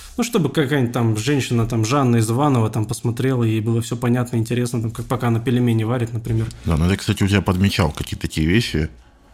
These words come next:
Speaker 2: э, и каждый раз смотрел, думаю, да, точно надо взять на вооружение, но вот бывает в процессе, вот мы с Ромой Бестселлера, когда, Бестселлером, когда писали интервью, я себя уже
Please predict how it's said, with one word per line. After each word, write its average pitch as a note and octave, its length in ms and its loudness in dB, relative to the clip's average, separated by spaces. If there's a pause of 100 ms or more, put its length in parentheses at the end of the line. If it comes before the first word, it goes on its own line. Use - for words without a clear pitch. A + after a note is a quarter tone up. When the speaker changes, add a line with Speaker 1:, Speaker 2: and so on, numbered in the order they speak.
(280)
Speaker 2:
э, D2 480 2
и - 360 -14
каждый D#2 220 -2
раз E2 160 2
смотрел, F#2 240 2
думаю, D#2 200 0
да, D2 180 -2
точно - 300 -4
надо D2+ 120 -2
взять D#2 220 -4
на D#2 60 -2
вооружение, F2+ 440 2
но D#2+ 100 2
вот D#2+ 160 -4 (280)
бывает E2+ 320 4
в - 60 -14
процессе, F#2 640 2 (300)
вот - 120 -4
мы F2+ 280 4
с - 200 -8 (380)
Ромой F2+ 320 2
Бестселлера, D#2 560 0
когда, D#2+ 120 -4 (380)
Бестселлером, D#2+ 520 -2
когда D2+ 160 -6
писали D#2 300 -2
интервью, F#2 420 0 (560)
я G2 80 0
себя F2+ 200 2
уже E2+ 200 2